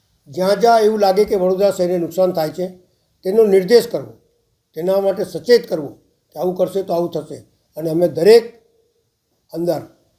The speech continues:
હવે તમે જુઓ કે બજેટની અંદર એવું લાવ-, લાવશે કે જેની પાસે નળ કનેક્શન નથી, ડ્રેનેજ કનેક્શન નથી, એના બી પૈસા લેવાના, તો લે છે. પણ અમે તો વિરોધ કર્યો છે.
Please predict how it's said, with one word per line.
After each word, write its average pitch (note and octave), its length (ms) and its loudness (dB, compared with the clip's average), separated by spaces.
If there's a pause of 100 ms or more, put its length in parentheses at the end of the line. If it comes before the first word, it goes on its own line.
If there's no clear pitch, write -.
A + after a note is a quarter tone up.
(160)
હવે F#3+ 120 -2
તમે G3 260 0
જુઓ G3 200 0
કે G3+ 100 -8
બજેટની F#3 460 -2
અંદર F#3 220 0
એવું F3+ 180 0
લાવ-, F3 360 -2
લાવશે F3 380 -4 (540)
કે F#3 60 -2
જેની F#3+ 260 2
પાસે G3 400 -2
નળ F#3 280 0
કનેક્શન G3+ 420 -4
નથી, G3+ 320 -4
ડ્રેનેજ F#3+ 640 -6
કનેક્શન G3+ 400 -4
નથી, G#3 280 -4 (260)
એના G#3 220 0
બી G#3+ 100 -2
પૈસા F#3 260 -2
લેવાના, D#3 320 -4
તો F#3+ 80 -14
લે A#3+ 200 4
છે. - 140 -10 (760)
પણ C#3 120 -14
અમે E3+ 160 -2
તો G3 100 -4
વિરોધ G3+ 260 -2
કર્યો G#3 200 -2
છે. C#3 160 -10